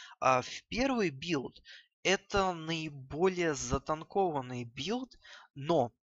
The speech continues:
смысл в том, что здесь очень большая разница. Очень д-, большая разница между первым и вторым билдом именно в третьем арте. А, в одном случае я собираю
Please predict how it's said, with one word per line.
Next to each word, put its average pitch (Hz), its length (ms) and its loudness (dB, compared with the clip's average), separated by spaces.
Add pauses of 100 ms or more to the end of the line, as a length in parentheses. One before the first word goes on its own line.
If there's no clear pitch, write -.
(260)
смысл 196 420 -2
в - 60 -8
том, 233 200 -2
что - 200 -4
здесь 165 240 -4 (100)
очень 165 360 0
большая 143 420 6
разница. 123 480 4 (100)
Очень 165 560 2 (100)
д-, 120 280 -14
большая 120 520 -2
разница 120 380 -4
между 117 260 -8
первым 165 360 -4
и - 80 -18
вторым 120 360 -6
билдом 156 460 -4
именно 156 320 -4
в - 80 -10
третьем 123 380 -6
арте. - 360 -8 (460)
А, 123 400 8 (160)
в 127 140 0
одном 185 300 2
случае 170 420 -2
я 156 100 2
собираю 139 580 2